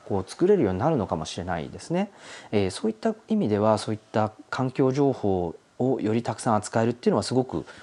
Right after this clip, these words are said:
大きなメリットがあるんじゃないかなと思いました。はい。えー、ということで、えー、Apple Watchの紹介はこの辺りまでなのかなと思うんですが、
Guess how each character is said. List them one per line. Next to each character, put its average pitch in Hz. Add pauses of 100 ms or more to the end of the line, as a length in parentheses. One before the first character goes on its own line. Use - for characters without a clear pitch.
(160)
大 139
き 101
な 92
メ 95
リ 85
ッ -
ト 92
が 92
あ -
る 104
ん 87
じ 82
ゃ -
な 82
い 82
か 104
な 110
と -
思 90
い 78
ま 80
し -
た。 - (1080)
は -
い。 - (600)
え 110
ー、 -
と 190
い 208
う 190
こ 220
と 98
で、 104
え 87
ー、 82
Apple 98
Watch 98
の 90
紹 87
介 85
は 87
こ -
の 90
辺 85
り - (480)
ま 95
で 90
な 85
の 85
か -
な 87
と - (140)
思 92
う -
ん 85
で 82
す - (180)
が、 -